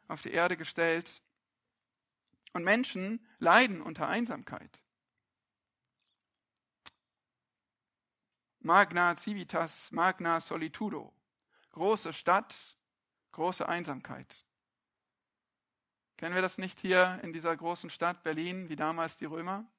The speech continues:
Ja, man kann sehr einsam sein in einer großen Stadt voller Menschen.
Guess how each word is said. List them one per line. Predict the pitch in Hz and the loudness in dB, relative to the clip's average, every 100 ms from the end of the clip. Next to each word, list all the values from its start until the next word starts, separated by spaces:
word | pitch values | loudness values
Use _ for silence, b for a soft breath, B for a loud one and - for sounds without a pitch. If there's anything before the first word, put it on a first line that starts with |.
| _ _ _ _ _ _ _ - | _ _ _ _ _ _ _ -6
Ja, | 165 156 139 _ _ _ _ _ - | -2 -2 -4 _ _ _ _ _ -10
man | 185 | 0
kann | 233 | 0
sehr | 185 165 | 2 2
einsam | 175 208 165 147 | 4 0 -2 -6
sein | 147 165 165 165 - b | 0 0 0 -4 -12 b
in | - | -2
einer | 165 160 | 0 0
großen | 165 220 220 - | 0 -2 -2 -4
Stadt | - 185 | 0 0
voller | - - 226 247 | 0 2 4 4
Menschen. | 196 233 - - | 0 -4 -6 -12